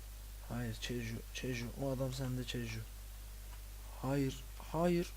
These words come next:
hayır. Abi. Yapma be. Çok saçma ataklar. Abi kaçırdığın gole bak Oğuzhan ya. Aferin lan Ersan.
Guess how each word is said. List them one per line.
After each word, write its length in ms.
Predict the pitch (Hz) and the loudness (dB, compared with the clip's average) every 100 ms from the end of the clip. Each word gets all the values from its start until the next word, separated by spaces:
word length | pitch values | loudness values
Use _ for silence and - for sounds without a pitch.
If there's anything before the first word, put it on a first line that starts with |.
| - | -4
hayır. 420 | 175 196 202 - - - - - - - | 4 6 6 2 -6 -8 -8 -8 -6 -2
Abi. 420 | 110 110 110 113 - - - - - - - - - - - - - | 0 0 0 -2 -4 -6 -8 -6 -6 -6 -6 -8 -8 -8 -8 -8 -2
Yapma 380 | 123 - 123 123 | -2 0 2 4
be. 220 | 123 127 - - - - - - - - - - - | 6 4 0 -6 -8 -8 -8 -8 -8 -8 -8 -8 -6
Çok 180 | 127 120 | -4 0
saçma 340 | 139 127 131 | 0 2 2
ataklar. 460 | 127 127 - 127 120 - - - - - - - - - - - - - - - - - - - - - - - - - - - 151 | 0 -2 0 0 0 -2 -6 -6 -8 -8 -8 -8 -8 -8 -6 -8 -8 -8 -8 -8 -6 -6 -6 2 4 4 4 2 2 -2 -4 -2 0
Abi 280 | 156 170 | 2 4
kaçırdığın 600 | 180 165 160 170 165 185 165 | 4 4 4 4 6 6 6
gole 280 | 170 190 | 6 6
bak 160 | 190 151 | 6 4
Oğuzhan 380 | 170 180 190 185 | 4 4 4 4
ya. 420 | 165 156 147 143 139 - - - - - - - - - - - - - - - - - - - - | 6 4 2 0 0 -4 -8 -8 -8 -8 -8 -6 -6 -6 -4 -2 -4 -4 -8 -8 -8 -8 -8 -6 0
Aferin 920 | 151 - - - - - 196 190 175 | 0 0 -2 -4 -2 4 6 8 6
lan 160 | 185 202 | 6 6
Ersan. 400 | 175 143 151 | 4 4 0